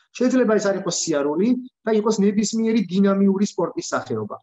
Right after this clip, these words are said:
დინამიური სახეობაა სპორტის ის, სადაც ადამიანი მოძრაობს, მაგალითად ველოსიპედი, მაგალითად ცურვა, ა, სპორტული აქტივობა და ასე შემდეგ.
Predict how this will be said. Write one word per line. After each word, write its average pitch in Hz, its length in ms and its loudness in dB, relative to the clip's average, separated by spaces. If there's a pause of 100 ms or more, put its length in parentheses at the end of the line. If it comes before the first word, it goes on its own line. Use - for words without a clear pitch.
(300)
დინამიური 220 460 2
სახეობაა 180 520 0
სპორტის 170 460 -2
ის, 214 120 0
სადაც 196 300 -2 (300)
ადამიანი 190 340 0
მოძრაობს, 117 460 -2
მაგალითად 196 360 0
ველოსიპედი, 135 640 -2
მაგალითად 175 520 -2
ცურვა, 123 440 -2 (720)
ა, 127 200 -4 (460)
სპორტული 180 420 0
აქტივობა 170 380 0
და 190 120 0
ასე 139 160 -4
შემდეგ. 113 320 -8